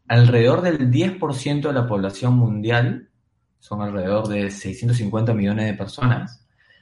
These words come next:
viven con una discapacidad. En España, eh, eso es alrededor del nueve por ciento de la población, y en Europa, alrededor del quince por ciento de la población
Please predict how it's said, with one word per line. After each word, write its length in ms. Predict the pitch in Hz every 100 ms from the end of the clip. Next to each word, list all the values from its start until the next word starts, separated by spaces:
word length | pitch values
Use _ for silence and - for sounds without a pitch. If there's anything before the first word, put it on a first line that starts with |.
| _ _
viven 380 | 113 123 139 156
con 140 | 139 113
una 200 | 120 123
discapacidad. 840 | 123 120 101 98 98 85 - - _ _ _ _ _ _ _ _ _ _ -
En 140 | 123
España, 640 | 120 120 165 151 190 - _ _ _ _ _
eh, 560 | 117 113 110 107 101 98
eso 340 | - 123 - 131
es 180 | 147
alrededor 340 | 143 131 117 123
del 260 | 117 117
nueve 320 | 120 135 139 -
por 140 | 120
ciento 320 | - 117 120
de 60 | 117
la 120 | 107
población, 840 | 104 95 95 - 120 117 - - _ _ _ _
y 140 | - 120
en 100 | 127
Europa, 760 | 135 139 180 185 127 127 - _ _ _ _ -
alrededor 440 | 101 101 110 123
del 300 | 127 120 120
quince 420 | 147 160 147 -
por 180 | 120 110
ciento 340 | - 127 123 123
de 80 |
la 140 | 120 120
población 800 | 123 131 127 151 143 196 -